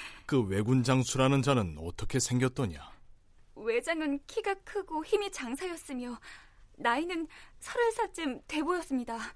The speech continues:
Speaker 2: 낮에는 누런 비단 옷을 입고 머리에는 금으로 치장한 관을 썼으며 군선의 맨 위쪽 높은 곳에 앉아 있었습니다. 밤에는 들어와서 자는데 이불과 베개,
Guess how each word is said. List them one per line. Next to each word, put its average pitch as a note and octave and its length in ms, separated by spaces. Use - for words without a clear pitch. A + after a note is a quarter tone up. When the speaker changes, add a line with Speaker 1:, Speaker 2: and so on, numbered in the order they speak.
Speaker 2:
낮에는 D#4+ 560
누런 F#4 320
비단 F#4+ 260
옷을 F#4 220
입고 C#4+ 580
머리에는 D#4+ 600
금으로 G4 360
치장한 F#4 380
관을 C4+ 260
썼으며 C#4 580
군선의 E4 440
맨 C4+ 260
위쪽 C#4 360
높은 D4+ 260
곳에 G4 180
앉아 B3+ 280
있었습니다. B3+ 640
밤에는 C#4 400
들어와서 E4 420
자는데 C#4+ 560
이불과 D#4 580
베개, C#4+ 460